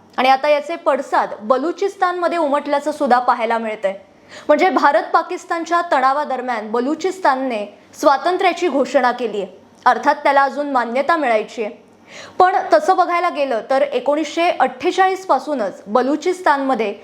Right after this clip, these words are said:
स्वातंत्र्यवादी चळवळ ही जोर धरायला लागली होती आणि साधारण दोन हजार सोळा साली लाल किल्ल्यावरून पंधरा ऑगस्टच्या दिवशी जेव्हा पंतप्रधान नरेंद्र मोदी देशाला संबोधित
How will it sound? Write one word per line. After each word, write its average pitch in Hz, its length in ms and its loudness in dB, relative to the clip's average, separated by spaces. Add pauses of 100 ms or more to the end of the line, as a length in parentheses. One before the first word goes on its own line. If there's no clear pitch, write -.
(260)
स्वातंत्र्यवादी 330 760 2
चळवळ 254 460 0 (140)
ही 285 60 0
जोर 262 280 4
धरायला 240 360 -2
लागली 226 280 -2
होती 208 380 -6 (500)
आणि 359 340 2
साधारण 349 580 2
दोन 311 200 4
हजार 370 220 -2
सोळा 311 360 2
साली 226 300 -6 (360)
लाल 262 340 2
किल्ल्यावरून 311 580 0
पंधरा 254 380 -2
ऑगस्टच्या 302 460 0
दिवशी 254 380 -6
जेव्हा 233 180 2
पंतप्रधान 269 720 -2
नरेंद्र 277 360 2
मोदी 226 300 -2 (300)
देशाला 330 460 2
संबोधित 311 540 -2